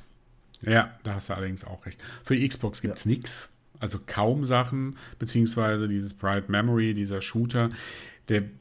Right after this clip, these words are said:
Speaker 2: dem ich schon immer ein bisschen skeptisch gegenüberstand,
Speaker 1: Ja.
Speaker 2: weil es gibt ja seit Jahren <laughs> von Bright Memory eigentlich nur diesen ersten Level. Mehr gibt's
Speaker 1: Und wo
Speaker 2: ja
Speaker 1: der
Speaker 2: gar nicht von
Speaker 1: Entwickler
Speaker 2: dem
Speaker 1: dann noch
Speaker 2: Spiel.
Speaker 1: im Nachhinein, äh, klammer ich, zugeben hat, dass er Assets geklaut hat, die er gar nicht benutzen durfte.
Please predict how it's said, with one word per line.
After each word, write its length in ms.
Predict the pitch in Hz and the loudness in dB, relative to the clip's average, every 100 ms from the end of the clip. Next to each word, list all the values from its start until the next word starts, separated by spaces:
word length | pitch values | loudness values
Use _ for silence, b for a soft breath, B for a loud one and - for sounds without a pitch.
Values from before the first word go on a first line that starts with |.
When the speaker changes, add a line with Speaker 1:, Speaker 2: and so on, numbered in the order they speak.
| _ 117 | _ 4
Speaker 2:
dem 140 | 110 | 4
ich 120 | 110 | 6
schon 120 | 123 | 4
immer 180 | 117 135 | 6 6
ein 60 | 123 | 6
bisschen 240 | 120 113 | 4 2
skeptisch 420 | - 120 120 120 | 2 0 0 -2
gegenüberstand, 840 | - 113 113 117 113 - 107 110 110 | 2 2 4 4 4 4 2 4 4
Speaker 1:
Ja. 120 | 101 | 4
Speaker 2:
weil 300 | 98 95 - - | 4 0 -6 -4
es 200 | 107 - | -2 -2
gibt 280 | 120 117 120 | -4 -2 0
ja 80 | 107 | 2
seit 240 | 113 92 | 2 4
Jahren 720 | 98 101 127 147 120 85 87 - | 6 8 8 8 4 0 -2 -10
<laughs> 60 | - | -8
von 320 | 156 139 123 | 0 2 4
Bright 320 | 113 110 113 | 4 4 2
Memory 460 | 104 110 117 117 117 B B | 2 4 4 4 0 B B
eigentlich 440 | - 151 117 113 113 | 2 4 6 6 6
nur 220 | 117 123 | 6 8
diesen 340 | 117 110 110 | 6 4 2
ersten 440 | 101 104 110 - 113 | 2 2 2 2 2
Level. 520 | 101 120 101 117 123 - B B B | 4 4 2 0 -4 -12 B B B
Mehr 260 | 98 104 110 | 0 2 2
gibt's 260 | 110 101 107 | 0 0 2
Speaker 1:
Und 60 | |
wo 20 | |
Speaker 2:
ja 60 | 90 | 2
Speaker 1:
der 80 | 85 | 2
Speaker 2:
gar 180 | 87 95 | 0 0
nicht 120 | - | 0
von 100 | - | 2
Speaker 1:
Entwickler 20 | |
Speaker 2:
dem 40 | 95 | 2
Speaker 1:
dann 100 | 113 | 2
noch 80 | 104 | 2
Speaker 2:
Spiel. 120 | 104 | 2
Speaker 1:
im 40 | |
Nachhinein, 360 | 107 117 120 110 - | 2 0 -2 -4 -8
äh, 60 | 113 | -12
klammer 320 | - 117 117 | -8 -4 -4
ich, 80 | - | -6
zugeben 460 | - 117 117 117 | -10 -8 -6 -4
hat, 120 | 117 117 | -4 -6
dass 120 | 110 | -6
er 180 | 113 - | -6 -6
Assets 460 | 113 123 120 - | -6 -4 -6 -8
geklaut 560 | 110 - 113 110 120 - | -14 -10 -4 -2 -4 -4
hat, 140 | 110 | -8
die 60 | 117 | -4
er 40 | |
gar 140 | 113 113 | -2 -2
nicht 120 | 113 | -2
benutzen 320 | 123 123 107 | -2 -2 -2
durfte. 360 | 101 98 - | -4 -6 -10